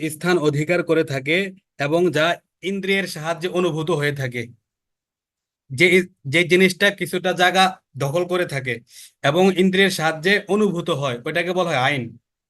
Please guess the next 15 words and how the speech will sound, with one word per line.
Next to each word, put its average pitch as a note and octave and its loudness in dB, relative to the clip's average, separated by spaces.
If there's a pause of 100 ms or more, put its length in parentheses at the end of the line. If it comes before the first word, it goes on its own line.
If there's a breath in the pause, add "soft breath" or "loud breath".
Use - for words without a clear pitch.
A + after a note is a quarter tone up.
আর D3+ -2
জাওহার D#3+ 0
আপনা F#3+ 0
আপনি F#3 -2
পাওয়া F3 0
যায়, B2+ -6 (160)
যেমন D3+ -2
গাছপালা, D#3 -2
পাহাড় D3 -4
পর্বত, D3+ -2
বিভিন্ন D#3 -2
প্রাণী, D3+ 0 (520)
আসমান D3+ -2
জমিন D3+ 0 (140)
প্রভৃতি। C#3 -2